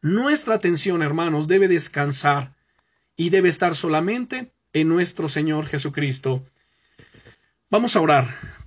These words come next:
Padre, en el nombre glorioso, el nombre poderoso del Señor Jesucristo, te damos muchas gracias.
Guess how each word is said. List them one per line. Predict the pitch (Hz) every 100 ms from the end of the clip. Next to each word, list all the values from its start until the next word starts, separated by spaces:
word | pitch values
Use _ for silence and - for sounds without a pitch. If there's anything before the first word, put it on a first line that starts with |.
| -
Padre, | 190 208 220 226 -
en | 175 170
el | 160 170 180
nombre | 196 202 190 175
glorioso, | 170 180 165 165 185 190 185 - 180 190
el | 170 151 170
nombre | 185 220 226 214
poderoso | 202 196 165 160 180 180 175
del | 156
Señor | 151 151 156
Jesucristo, | 143 151 151 139 - 131 131 - _
te | -
damos | 151 156 143
muchas | 180 180 165 147
gracias. | 143 131 139 135 - -